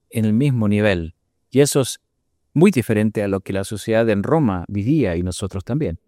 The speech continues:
Entonces cambia en la manera en que la perspec-, en la perspectiva de las que, per-,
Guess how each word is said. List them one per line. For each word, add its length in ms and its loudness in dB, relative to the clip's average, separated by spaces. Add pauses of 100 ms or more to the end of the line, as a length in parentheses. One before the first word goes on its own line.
(1300)
Entonces 400 -2
cambia 520 0
en 60 0
la 80 0
manera 340 2
en 120 -2
que 100 -4
la 180 2 (480)
perspec-, 380 -2 (120)
en 120 -4
la 60 -2
perspectiva 720 0
de 140 0
las 120 -4
que, 140 -12 (420)
per-, 160 -10